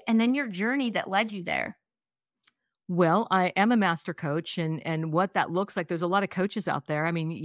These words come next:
Speaker 2: y-, uh, you're a coach in many ways, um, but I, as a life coach, I help people navigate, and I don't think they often know why they come to me. They often come because I've built big businesses or I've made a lot of m-, money and sold companies.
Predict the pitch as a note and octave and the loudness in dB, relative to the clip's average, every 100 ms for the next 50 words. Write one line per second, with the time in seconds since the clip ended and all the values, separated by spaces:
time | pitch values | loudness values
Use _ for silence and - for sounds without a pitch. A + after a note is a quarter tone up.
0 | D3+ E3 D3 D3+ A3 A#3+ D#3 - D#3 D3 | -4 -4 -2 -2 -2 -2 -4 -2 -4 -2
1 | C#3+ C#3 C#3 D#3+ - D3+ C#3+ D3 D3+ - | -4 -4 -6 -8 -10 -6 -6 -6 -10 -12
2 | _ _ _ F3 - F3+ G3+ G#3 F3+ E3+ | _ _ _ -4 0 2 0 0 -4 -4
3 | E3 G3 E4 - D3 C#3 - - D#3 E3+ | -2 -2 -4 -4 -2 -2 -6 -6 0 0
4 | E3+ G3 - G3+ F3 E3 D#3+ E3 F#3+ E3+ | 0 -2 -2 -6 -4 -4 0 0 0 -2
5 | D#3 C#3+ C#3+ - _ _ _ - F3 F3+ | -2 -2 -4 -12 _ _ _ 0 2 4
6 | A#3+ A#3+ A#3+ G#3 F#3 F#3 F3+ E3+ D#3+ D3+ | 2 2 0 2 2 2 0 2 2 0
7 | D3+ F3 G3 F#3+ G3+ G3 D#3+ D3+ D#3+ D#3+ | 0 -2 -4 -4 -2 -4 0 0 -2 -4
8 | F3 D#3+ D3+ D#3+ D3 C#3 D3+ D3 C#3+ D3+ | -2 -2 -2 -2 -4 -2 -4 -4 -2 -2
9 | D3 C#3 D3+ - D3 C#3 C3 B2+ D3 C#3+ | 0 -2 -4 -2 -2 -2 -4 -4 -4 -4
10 | C3+ C3 C3+ C#3 - E3+ D#3 F3+ F3+ E3+ | -2 -4 -6 -12 -16 -14 -2 0 2 0
11 | D#3+ D3 - F3 F#3 - F#3 F3 E3 E3 | -4 -6 -6 -4 -6 -2 -2 -2 -6 -8